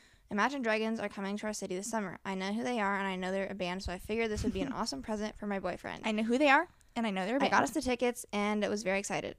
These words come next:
Speaker 1: My excitement was short-lived. It turned into sadness very soon.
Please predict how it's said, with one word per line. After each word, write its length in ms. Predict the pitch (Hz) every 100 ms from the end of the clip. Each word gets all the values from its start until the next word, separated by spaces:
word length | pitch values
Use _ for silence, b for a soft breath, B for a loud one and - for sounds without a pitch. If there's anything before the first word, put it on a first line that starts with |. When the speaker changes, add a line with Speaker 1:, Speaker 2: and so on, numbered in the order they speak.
| -
Speaker 1:
My 80 |
excitement 400 | 190 - 226 269
was 200 | 247 220
short-lived. 580 | - 233 247 208 202 202
It 120 | 190
turned 240 | 190 208 214
into 160 | 247
sadness 380 | 240 208 202 208
very 260 | 196 196 214
soon. 460 | - 196 190 202